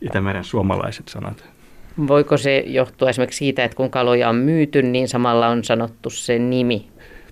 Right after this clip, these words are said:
Speaker 1: Mahdollisesti, mutta tota, kyllä se on jonkinlainen tämmöinen eks-, ö, ekspansiokeskus on ollut.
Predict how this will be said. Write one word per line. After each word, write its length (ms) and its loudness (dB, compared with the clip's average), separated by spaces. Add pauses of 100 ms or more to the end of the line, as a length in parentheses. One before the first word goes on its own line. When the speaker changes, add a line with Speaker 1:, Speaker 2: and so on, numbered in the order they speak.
(220)
Speaker 1:
Mahdollisesti, 1080 2
mutta 380 0
tota, 500 0 (140)
kyllä 180 2
se 120 2
on 100 0
jonkinlainen 640 2
tämmöinen 340 0
eks-, 320 -8
ö, 520 -4
ekspansiokeskus 1080 -4
on 140 -2
ollut. 380 -2